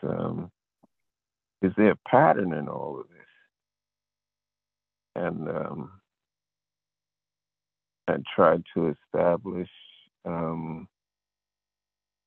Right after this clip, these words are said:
there's some type of, um, problem with, um, young men, it passes on into our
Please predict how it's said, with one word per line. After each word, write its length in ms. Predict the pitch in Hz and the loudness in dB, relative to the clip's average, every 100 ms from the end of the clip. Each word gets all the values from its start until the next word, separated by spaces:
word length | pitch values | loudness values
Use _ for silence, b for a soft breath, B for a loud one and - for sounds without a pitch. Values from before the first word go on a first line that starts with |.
| _ _ _ _ _ _ _ _ - | _ _ _ _ _ _ _ _ -4
there's 200 | 85 82 - | -2 -2 2
some 200 | 95 95 - | 2 2 4
type 240 | 92 80 | 4 4
of, 220 | 82 78 - | -2 -6 -4
um, 460 | 76 71 76 76 - _ _ _ _ _ _ _ _ _ _ _ _ _ _ _ _ _ _ _ _ _ _ _ _ _ _ _ _ | -4 -4 -8 -12 -16 _ _ _ _ _ _ _ _ _ _ _ _ _ _ _ _ _ _ _ _ _ _ _ _ _ _ _ _
problem 680 | 107 110 117 101 87 85 76 - _ _ _ _ - | 8 8 4 -4 -6 -8 -10 -16 _ _ _ _ -12
with, 180 | 85 - - | -12 -10 -6
um, 580 | 78 85 - - - - _ _ _ _ _ _ _ _ _ | -6 -4 -6 -10 -14 -20 _ _ _ _ _ _ _ _ _
young 400 | 92 107 123 107 | 2 2 2 0
men, 360 | 98 104 87 110 _ _ _ _ _ _ _ _ _ _ - | 0 -2 -6 -12 _ _ _ _ _ _ _ _ _ _ -6
it 160 | 92 - | -6 -4
passes 300 | 95 87 82 87 | -2 -2 -2 -10
on 460 | 87 92 92 87 | -8 -4 -4 -4
into 720 | 82 85 - 95 82 82 82 - - | -6 -12 -12 -10 -8 -6 -8 -12 -8
our 320 | 87 85 | -6 -4